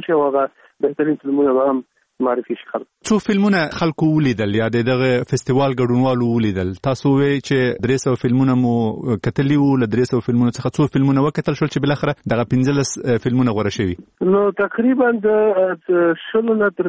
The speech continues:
Speaker 1: پنځه ویشت فلمونو پورې خلکو ته وړاندې شولو په مختلفو ځایونو کې چې په ارګ کې موږ دا، اه، اول منزل هم چنان د ابن سینا په کلینیک کې د هغې په حال کې تقریبا یوویشت نه تر پنځه ویشت فلمونو پورې موږ وړاندې کړل، خلکو ولیدل او داورانو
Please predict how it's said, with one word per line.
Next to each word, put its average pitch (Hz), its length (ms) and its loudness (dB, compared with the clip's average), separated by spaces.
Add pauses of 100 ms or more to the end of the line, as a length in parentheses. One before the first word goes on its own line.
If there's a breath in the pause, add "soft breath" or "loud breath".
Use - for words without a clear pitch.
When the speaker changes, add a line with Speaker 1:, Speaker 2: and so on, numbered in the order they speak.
(120)
Speaker 1:
پنځه 175 320 0
ویشت 180 180 -4
فلمونو 170 380 0
پورې 156 260 2
خلکو 165 300 -2
ته - 80 2
وړاندې 190 420 0
شولو 175 280 0
په 156 140 2
مختلفو 156 500 -2
ځایونو 156 280 2
کې 143 180 0
چې 143 100 2 (480 soft breath)
په 139 60 -2 (140)
ارګ 156 160 -6
کې 143 140 -2
موږ 143 120 0 (200)
دا، 143 80 2 (180)
اه، 139 400 0
اول 139 220 2
منزل 139 280 0
هم 135 140 -4
چنان 135 300 0
د 131 120 0 (380 soft breath)
ابن 131 220 -2
سینا 147 280 2
په 139 300 2
کلینیک 139 340 0
کې 139 120 2 (400 loud breath)
د - 100 0
هغې 143 140 -2 (100)
په 131 80 -2
حال 139 200 -2
کې 135 280 0
تقریبا 170 320 0 (140)
یوویشت 190 300 -2
نه 165 140 0
تر 151 140 -14
پنځه 151 160 -4
ویشت 175 240 0
فلمونو 151 400 0
پورې 147 180 2 (400 soft breath)
موږ 156 140 2
وړاندې 170 440 0
کړل، 160 240 -2
خلکو 143 300 0
ولیدل 165 400 2 (360 soft breath)
او 127 80 2 (280)
داورانو 151 460 2